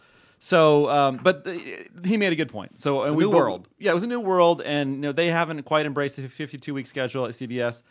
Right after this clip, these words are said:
Speaker 1: They're going to. It was a very productive discussion in that, you know what, they, the, C B S really is behind Swingtown, and that if it does really well, there is the outside chance it could come back. And I will say they got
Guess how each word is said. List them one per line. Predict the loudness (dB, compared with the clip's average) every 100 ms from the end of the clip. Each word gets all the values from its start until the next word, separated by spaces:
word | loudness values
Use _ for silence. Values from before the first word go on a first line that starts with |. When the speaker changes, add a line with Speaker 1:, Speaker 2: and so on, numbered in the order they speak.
| _ -10
Speaker 1:
They're | -8
going | -2 0 0 -2
to. | -4 -4 -4 -6 _ -8
It |
was | -6 -4
a |
very | -4 -6
productive | -4 -4 -4 -6
discussion | -10 -6 -6 -6 -8
in | -6
that, | -4 -4 -8 _ _ -12
you | -4
know | -2
what, | -2 -4 -6
they, | -6 -6
the, | -6 -6 -8 _
C | -6 -4
B | -2
S | -4 -2
really | 0 0 0
is | -2 -4
behind | -4 -4 -4 -6
Swingtown, | -6 -6 -6 -8 -10 -16 _ _ _ _
and | -6 -2
that | -2
if | -2 -6
it | 0
does | 2 2 -2
really | -4 -2
well, | -2 -4 -4 -8 -12 _ _
there | -8 -4
is | -2 -4
the | -4 -2
outside | 0 0 -4 -4
chance | -6 -8 -10
it |
could | -14 -12
come | -10
back. | -8 -10 -10
And | -8
I | -6
will | -6 -6
say | -6
they | -4
got | -6